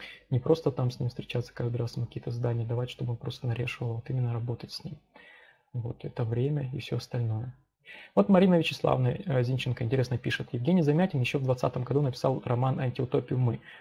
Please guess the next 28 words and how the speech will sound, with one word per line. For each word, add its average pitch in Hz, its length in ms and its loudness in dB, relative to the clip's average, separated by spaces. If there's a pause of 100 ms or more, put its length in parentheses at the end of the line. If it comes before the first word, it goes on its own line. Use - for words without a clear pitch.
Классный 170 340 4
роман, 120 260 2
я 123 80 4
его 123 120 4
читал. - 340 -6 (420)
Это 175 180 4
про 135 140 2
тотальный 131 380 4
контроль, 160 540 4 (140)
privacy, 151 480 2
его 123 180 2
отсутствие 143 460 -2
и - 20 -4
про 123 100 -2
многое 123 340 2
другое 131 300 4
очень 131 320 -2
актуально». 123 480 0 (260)
Ну 196 80 4
вот 214 100 2
знаете, 269 300 0 (1120)
ам, 131 400 4 (680)
насчёт 131 300 4
актуальности 202 560 2
всевозможных 131 680 -2
там 123 140 0
privacy, 170 640 2
ну, 160 220 0